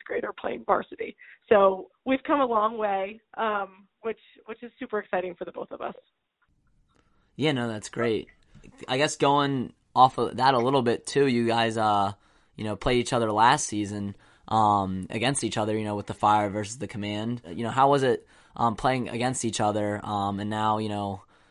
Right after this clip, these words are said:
Speaker 2: kind of, wh-, what was that experience like, having, you know, kind of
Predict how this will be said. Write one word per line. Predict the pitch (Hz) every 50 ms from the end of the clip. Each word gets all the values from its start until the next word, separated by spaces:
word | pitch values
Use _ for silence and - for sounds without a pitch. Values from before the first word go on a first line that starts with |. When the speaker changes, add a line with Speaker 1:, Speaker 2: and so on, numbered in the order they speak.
| _ _ _
Speaker 2:
kind | - 117 113 110
of, | 107 107 104 - - -
wh-, | - 127
what | 135 131
was | 156 165 170 156 143
that | 151 139 110 - -
experience | 127 123 - - 127 117 113 110 104 - -
like, | 110 107 104 -
having, | - 113 110 104 110 104 107
you | 104 104
know, | 101 101 98
kind | - 123 123 120
of | 110 104